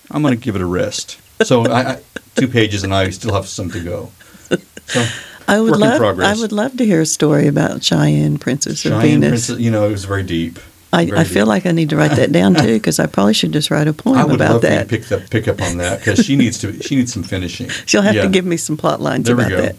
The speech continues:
Speaker 1: I, I
Speaker 2: And I,
Speaker 1: will.
Speaker 2: and I promise not to put any farts in it
Speaker 1: <laughs>
Speaker 2: or, uh, dogs named Shirley.
Speaker 1: <laughs> Right.
Speaker 2: Although there's nothing wrong with dogs named Shirley.
Speaker 1: Shirley.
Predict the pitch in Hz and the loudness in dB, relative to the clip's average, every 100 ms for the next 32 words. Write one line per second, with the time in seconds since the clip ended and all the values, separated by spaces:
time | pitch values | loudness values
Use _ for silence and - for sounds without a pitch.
0 | - - 104 120 165 165 170 160 156 156 | -14 -12 -8 0 2 2 2 2 2 2
1 | 156 165 160 - 170 - 160 156 165 151 | 2 0 0 0 0 0 -2 0 2 2
2 | - 143 - - 139 - - - 185 - | 2 0 0 -2 0 2 0 0 -4 -4
3 | - - - 160 156 147 147 147 - 147 | -8 -6 2 4 4 4 2 0 0 2
4 | 147 160 147 147 - 147 - - - 202 | 0 0 2 2 2 -2 0 0 2 2
5 | 214 202 202 196 214 180 160 143 143 139 | 2 2 0 0 2 2 2 4 4 2
6 | 139 117 135 - 131 - - - - 165 | 0 -2 -2 -2 -2 0 0 -4 -4 -2
7 | 165 110 | 0 0